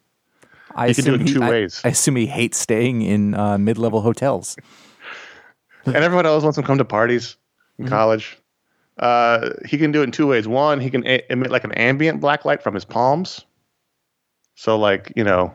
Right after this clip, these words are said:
Speaker 2: that's Party Steve. You know, like, put, you know, turn off the lights, put, have Steve activate the lights, and he, you know, everyone's teeth start glowing.
Speaker 1: <laughs>
Speaker 2: Or from his fingertips, he can do black light spotlights.
Speaker 1: Ooh.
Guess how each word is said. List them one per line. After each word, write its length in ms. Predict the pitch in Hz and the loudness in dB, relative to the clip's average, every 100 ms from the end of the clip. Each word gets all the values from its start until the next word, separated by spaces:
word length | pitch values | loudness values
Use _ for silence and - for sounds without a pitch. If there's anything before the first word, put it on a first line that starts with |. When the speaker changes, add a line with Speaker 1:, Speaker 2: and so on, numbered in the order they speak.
| - | -4
Speaker 2:
that's 160 | 113 | -4
Party 320 | - 113 104 | -2 -2 -2
Steve. 460 | 101 110 107 - - _ _ - _ _ _ _ - | -2 -4 -4 -6 -18 _ _ -20 _ _ _ _ -10
You 80 | 90 | -8
know, 100 | 92 | -8
like, 160 | 92 | -8
put, 240 | - 117 110 | -4 -4 -2
you 60 | |
know, 220 | 95 87 - | -4 -4 -6
turn 140 | 127 | -2
off 140 | 123 120 | 0 0
the 60 | 120 | 0
lights, 380 | 110 107 107 | 2 2 0
put, 220 | - 120 - _ - | -4 -4 -4 _ -8
have 140 | 113 110 | -4 -4
Steve 220 | - 117 | 0 0
activate 380 | 107 - 110 101 | 0 0 -2 0
the 60 | |
lights, 360 | 101 101 107 - | 0 0 0 -6
and 120 | - | -8
he, 100 | 98 104 | -8 -6
you 80 | 95 | -6
know, 200 | 85 - _ _ _ _ - | -6 -10 _ _ _ _ -4
everyone's 300 | 101 110 110 | 0 0 0
teeth 240 | - 127 | -2 -2
start 180 | - 95 | -2 -6
glowing. 300 | - - 90 - _ _ _ _ _ - | -2 -2 -2 -6 _ _ _ _ _ -12
Speaker 1:
<laughs> 100 | 104 - _ _ _ _ _ _ _ - | -12 -12 _ _ _ _ _ _ _ -2
Speaker 2:
Or 460 | 208 185 143 175 - _ _ - | 0 2 0 -2 -10 _ _ -2
from 120 | 131 | 0
his 100 | 120 | 0
fingertips, 520 | 185 160 - 123 - | 0 0 0 -2 -2
he 100 | 123 | -4
can 140 | 120 | -2
do 200 | 110 104 - - - - _ - | -2 -2 -4 -20 -20 -20 _ -2
black 220 | 107 - | -2 -2
light 140 | 92 | -6
spotlights. 640 | - - - - - - _ _ - | -6 -8 -6 -8 -10 -20 _ _ -4
Speaker 1:
Ooh. 260 | 92 87 | -2 -2